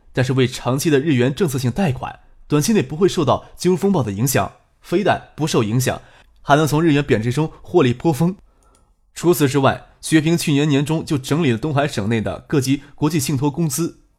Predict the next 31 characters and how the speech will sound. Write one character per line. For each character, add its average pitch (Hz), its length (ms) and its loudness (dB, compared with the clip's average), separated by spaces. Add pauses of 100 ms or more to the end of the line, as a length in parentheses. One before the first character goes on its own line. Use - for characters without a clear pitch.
(180)
重 147 140 0
点 135 120 2
整 113 200 -2
治 127 80 0
的 113 140 2
东 170 160 -2
海 127 140 0
国 139 180 2
际 143 100 0
信 139 140 -4
托 139 100 0
公 147 160 -2
司 139 220 -4 (260)
状 151 180 2
况 127 140 2
在 - 80 0
一 165 80 0
年 135 160 2
内 131 100 2
得 - 160 -4
到 123 120 2
极 127 180 -2
大 156 100 0
的 127 60 0
改 104 180 -6
善。 - 300 -8 (580)
在 147 180 4
清 151 200 -2
查 135 100 2
当 131 200 2
中， 143 220 -4